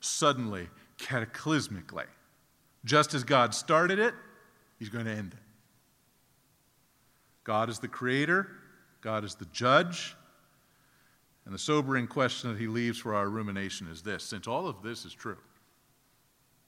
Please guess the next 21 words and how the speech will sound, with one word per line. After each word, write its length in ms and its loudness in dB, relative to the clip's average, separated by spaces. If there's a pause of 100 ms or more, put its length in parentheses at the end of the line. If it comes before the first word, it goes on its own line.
how 100 -6
shall 180 -14
we 80 -12
then 220 -14
live? 160 -14 (1300)
How 100 -14
shall 260 -14
we 200 -10 (320)
live? 260 -6
What 160 -8
kind 220 -10
of 120 -12
people 480 -6
ought 280 -6
we 240 -12 (720)
to 80 -6
be? 260 -8 (1200)
So 100 -2
let's 220 6
summarize 640 6
here 400 -6